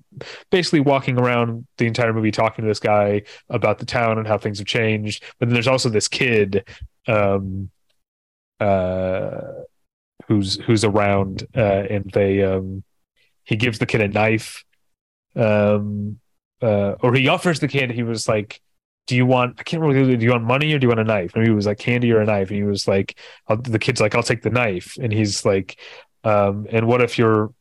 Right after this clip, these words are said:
father takes this away from you and says, the kid <laughs> says, uh, "If my father tries to take the knife away from me, I'll kill him."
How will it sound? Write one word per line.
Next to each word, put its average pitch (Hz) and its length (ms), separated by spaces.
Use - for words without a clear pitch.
father 123 280
takes 117 280
this 110 140
away 123 200
from 107 160
you 87 140
and 90 160
says, 98 280
the 113 100
kid 135 220
<laughs> - 80
says, 113 300
uh, 110 420
"If 123 140
my 117 80
father 117 300
tries 117 240
to 110 100
take 113 200
the 117 80
knife 110 220
away 110 120
from - 140
me, 104 80
I'll 95 100
kill - 260
him." - 200